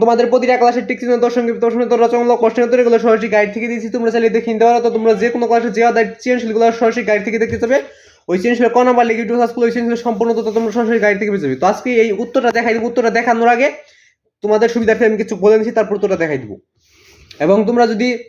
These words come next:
সংক্ষিপ্ত প্রশ্ন সরাসরি গাইড থেকে দেখতে চাও, সংক্ষিপ্ত প্রশ্ন লিখে YouTube সার্চ করলে সংক্ষিপ্ত প্রশ্ন পেয়ে যাবে, রচনামূলক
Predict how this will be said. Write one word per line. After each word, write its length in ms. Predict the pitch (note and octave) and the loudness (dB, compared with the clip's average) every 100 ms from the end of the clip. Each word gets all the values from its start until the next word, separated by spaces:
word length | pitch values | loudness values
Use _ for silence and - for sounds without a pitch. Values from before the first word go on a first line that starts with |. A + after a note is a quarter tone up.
| _ _ _ _ _ _ - | _ _ _ _ _ _ -6
সংক্ষিপ্ত 360 | G3 G3+ A3 A3+ | 0 2 2 2
প্রশ্ন 140 | A3 A3+ | 2 2
সরাসরি 260 | A3+ A#3 G#3+ | 2 2 2
গাইড 120 | A3 G#3 | 0 0
থেকে 100 | A3+ | -4
দেখতে 160 | A#3 A#3+ | -2 -2
চাও, 100 | B3 A#3+ | -2 -2
সংক্ষিপ্ত 260 | A3+ F#3+ A3 | -4 -4 -6
প্রশ্ন 140 | A3+ A#3 | -4 -4
লিখে 120 | G#3+ | -2
YouTube 160 | A#3 A#3+ | 0 2
সার্চ 100 | A#3 | 0
করলে 120 | A3+ A#3+ | 0 0
সংক্ষিপ্ত 240 | A#3 A3+ A3+ | 0 2 0
প্রশ্ন 140 | A#3+ | 0
পেয়ে 120 | A#3 B3 | -4 -2
যাবে, 120 | A#3 | 0
রচনামূলক 320 | A3 A#3 A#3 | 0 2 0